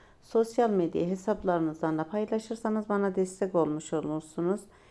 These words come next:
Şimdiden hepinize ayrı ayrı teşekkür ederim. Yoğurma kabımızın içerisine mayamızı aldık. Ekşi mayamızı bir önceden ayırmıştık.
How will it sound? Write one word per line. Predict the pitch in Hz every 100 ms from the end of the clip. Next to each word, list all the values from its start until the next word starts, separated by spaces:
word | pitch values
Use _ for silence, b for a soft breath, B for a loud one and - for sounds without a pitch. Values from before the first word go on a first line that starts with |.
| b b
Şimdiden | - 254 226 185 175 175
hepinize | 190 202 185 165 160
ayrı | 180 180 160
ayrı | 160 208 -
teşekkür | 180 - 170 - 175
ederim. | 156 147 151 180 233 - - B B B B B B B B B B - - _ - - _ _ _ - _ _ _ _
Yoğurma | 220 214 165 165
kabımızın | - 202 170 160 151 - 208 233 - -
içerisine | - - 180 165 - 160 185
mayamızı | 208 190 180 160 160 156
aldık. | - 170 160 220 -
Ekşi | 170 - -
mayamızı | 165 156 151 147 160 190
bir | 196
önceden | 175 156 151 151 147
ayırmıştık. | 165 190 190 208 - -